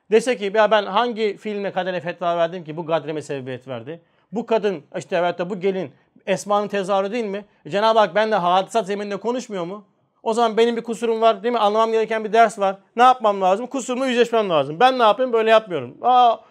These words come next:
o onunla didişiyor, o onunla didişiyor. Kavga bitmiyor, bitmeyecek. Toprağa gir, o da kavga edecek. Çünkü şehadeti mutlak zannetti, gaybı göremedi. Ne oldu? Gayble ilişkin kesildi mi arkadaşlar? Gayble ilişkisi kesilen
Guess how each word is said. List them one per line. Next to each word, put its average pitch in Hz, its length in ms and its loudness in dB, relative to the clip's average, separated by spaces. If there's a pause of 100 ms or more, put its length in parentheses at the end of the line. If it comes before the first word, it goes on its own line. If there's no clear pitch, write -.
(160)
o 277 220 10
onunla 240 220 0
didişiyor, 165 480 -4
o 240 140 6
onunla 226 180 0
didişiyor. 170 460 -6
Kavga 175 380 2
bitmiyor, 156 480 -6 (100)
bitmeyecek. 143 680 -12
Toprağa 269 440 4
gir, 285 160 0
o 254 100 0
da 226 140 -2
kavga 131 280 -4
edecek. - 200 -20 (260)
Çünkü 294 540 -2
şehadeti 214 600 4
mutlak 220 380 2
zannetti, 170 380 -2
gaybı 185 340 2
göremedi. 127 460 -6 (300)
Ne 139 80 -8
oldu? 147 360 -10
Gayble 135 340 -4
ilişkin 110 260 -18
kesildi 120 380 -18
mi 175 100 -12
arkadaşlar? 135 600 -10 (400)
Gayble 165 720 2
ilişkisi 180 640 -10
kesilen 247 560 2